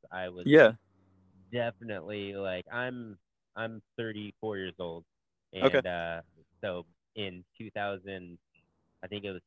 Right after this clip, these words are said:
Speaker 1: two thousand nine,
Speaker 2: Yeah.
Speaker 1: two thousand eight, two thousand nine, I got heavily into the mash, I
Speaker 2: Right
Speaker 1: would
Speaker 2: on.
Speaker 1: say, influence,
Speaker 2: Yeah.
Speaker 1: you know, like, it was, took over everything. Like, I wanted to be exactly like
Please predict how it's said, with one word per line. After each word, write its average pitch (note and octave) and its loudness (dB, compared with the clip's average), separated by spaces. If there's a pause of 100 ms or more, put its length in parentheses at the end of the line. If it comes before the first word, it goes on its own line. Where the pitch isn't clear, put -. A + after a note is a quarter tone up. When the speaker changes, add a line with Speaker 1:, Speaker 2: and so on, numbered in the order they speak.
Speaker 1:
two B2+ -10
thousand F#2+ -6
nine, F2 -6 (600)
Speaker 2:
Yeah. A2+ 6
Speaker 1:
two - -
thousand - -
eight, G2 -6 (120)
two A2 -10
thousand F2+ -6
nine, E2+ -6 (440)
I G#2 -6
got G2+ -4 (220)
heavily E2+ -6
into E2+ -16
the E2+ -12
mash, D#2+ -8 (960)
I - 2
Speaker 2:
Right A#2 10
Speaker 1:
would - 8
Speaker 2:
on. A2+ 4
Speaker 1:
say, D#2+ -16 (200)
influence, G2+ -6
Speaker 2:
Yeah. A2+ 6
Speaker 1:
you G#2+ -6
know, G2 0
like, F2+ 0
it F#2 -6
was, F2+ -6 (840)
took A2+ -4
over F#2 -2
everything. E2 -4
Like, E2+ -12
I F#2 -2
wanted F#2+ -4
to F2+ -10
be F2 -6
exactly F2 -8
like E2+ -6